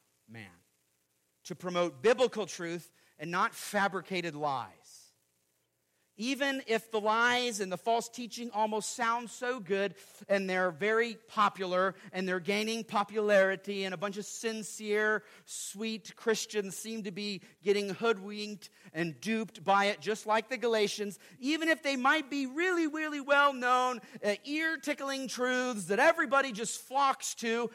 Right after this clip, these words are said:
and you could just wonder, how in the world could anybody go against that? That's just so wonderful. And all these Christians, they just love that kind of thing.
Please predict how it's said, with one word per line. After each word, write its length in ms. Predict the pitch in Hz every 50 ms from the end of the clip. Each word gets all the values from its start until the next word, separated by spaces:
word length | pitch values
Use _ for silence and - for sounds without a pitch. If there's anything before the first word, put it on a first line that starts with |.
| - - 214
and 160 | 208 214 220
you 80 | 233 -
could 140 | - 240
just 200 | 180 226 190 -
wonder, 260 | 196 254 254 240 240 220
how 220 | 220 294 320 320
in 80 | 294 269
the 80 | 254
world 260 | 226 233 240 240 233
could 140 | 233 220 196
anybody 340 | 208 214 214 170 196 185 180
go 220 | 165 170 160 160
against 300 | 160 143 151 143 - -
that? 120 | - - - - - 220 -
That's 360 | - 330 311 240 208 - -
just 340 | - 220 202 175 - - -
so 240 | 302 294 262 247 233
wonderful. 560 | 208 202 202 208 202 202 185 - 208 202 175 - - - -
And 140 | 196 233 269
all 260 | 302 311 311 294 262
these 320 | 240 240 233 214 - -
Christians, 540 | - - 262 247 254 - - 247 240 233 214
they 120 | 330 320
just 200 | 247 214 233 185
love 420 | 170 160 165 180 220 240 233 202 175
that 240 | 214 214 208 202 -
kind 160 | 214 220 220
of 140 | 220 202 208
thing. 100 | 220